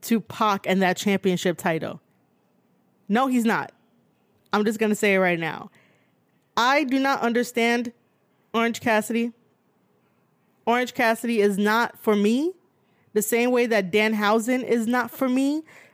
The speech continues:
as a wrestler, as a character. Like, I just don't gravitate towards them. I just don't get it.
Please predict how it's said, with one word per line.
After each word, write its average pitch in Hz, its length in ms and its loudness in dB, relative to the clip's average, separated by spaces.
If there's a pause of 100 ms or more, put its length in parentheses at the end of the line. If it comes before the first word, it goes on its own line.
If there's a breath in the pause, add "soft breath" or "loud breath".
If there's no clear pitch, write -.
(140)
as 226 160 0
a 247 80 2
wrestler, 247 520 0
as 196 200 0
a 196 40 -2
character. 254 760 0
Like, 190 240 0
I 196 140 2
just 180 420 -2
don't 202 320 0
gravitate 202 600 0
towards 214 360 0
them. 220 260 0
I 170 140 0
just 180 260 -4
don't 185 200 0
get 185 180 2
it. 214 180 0